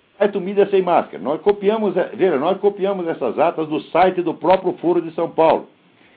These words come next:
Site que logo em seguida foi desativado, ficou sumido por seis meses, depois voltou com praticamente nada.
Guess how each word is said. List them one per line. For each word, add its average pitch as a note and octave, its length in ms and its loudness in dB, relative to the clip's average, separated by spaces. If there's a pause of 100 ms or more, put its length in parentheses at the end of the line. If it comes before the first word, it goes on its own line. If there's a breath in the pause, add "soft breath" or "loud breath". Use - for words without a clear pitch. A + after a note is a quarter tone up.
(340 soft breath)
Site G3+ 260 2
que F3 100 -4
logo G#3 280 2
em G#3+ 100 -4
seguida G3+ 300 -2
foi F#3 140 2
desativado, D#3+ 920 0
ficou F3+ 200 -6
sumido D#3 420 -6
por D3+ 200 -6
seis C3 320 -6
meses, F#3+ 220 2
depois G#3 280 2
voltou G3+ 420 2
com G3+ 120 -10
praticamente F#3+ 520 -2
nada. D3+ 440 0